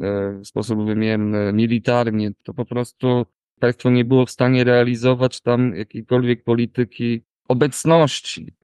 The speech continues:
takiej codziennej. Jak konflikt o Pacyfik, y, ma swój, y, kontekst oczywiście. Z jednej strony to, to były nierozwiązane właśnie spory o przebieg tych granic, czy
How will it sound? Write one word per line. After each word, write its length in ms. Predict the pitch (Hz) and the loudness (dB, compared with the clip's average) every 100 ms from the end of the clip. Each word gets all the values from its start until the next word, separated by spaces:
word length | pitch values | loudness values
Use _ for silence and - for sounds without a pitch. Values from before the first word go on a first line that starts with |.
| - | -12
takiej 260 | - 110 104 - | -4 -4 -4 -2
codziennej. 840 | 131 120 143 131 101 82 87 - _ _ _ _ _ - | 0 4 4 4 2 0 -4 -6 _ _ _ _ _ -8
Jak 140 | 101 - | -8 -6
konflikt 560 | - 147 156 175 170 - - | -2 -2 0 -2 -4 -4 -2
o 120 | - | -2
Pacyfik, 760 | - 117 - 143 - 131 135 - _ 110 | -2 -2 0 0 0 0 0 -4 _ -4
y, 160 | 113 | 0
ma 260 | 110 120 131 | 2 2 2
swój, 680 | - - 120 120 120 120 | -2 -4 0 0 0 0
y, 640 | 117 117 117 117 113 113 113 | 0 0 0 -2 -2 -4 -6
kontekst 500 | - 147 151 117 - | 0 2 2 0 -4
oczywiście. 840 | - - 107 107 98 - 113 117 - - | -10 -8 -4 -4 -4 2 4 4 2 -2
Z 120 | 117 | 2
jednej 280 | 160 170 165 | 4 4 2
strony 360 | - 160 160 | 2 2 2
to, 240 | 147 - 139 | 0 -4 -4
to 120 | 127 | -2
były 300 | 135 143 143 | 2 4 4
nierozwiązane 1080 | 127 - 135 135 131 131 135 131 143 147 143 | 2 2 4 4 2 2 2 4 2 2 2
właśnie 300 | 135 - 127 | 0 -2 -4
spory 460 | - 135 135 131 | 0 0 2 2
o 120 | - | 0
przebieg 400 | 120 - 131 123 | 0 0 2 2
tych 200 | - 113 | 0 -4
granic, 460 | 117 127 123 101 - | 0 2 2 0 -4
czy 240 | - 107 | -4 -4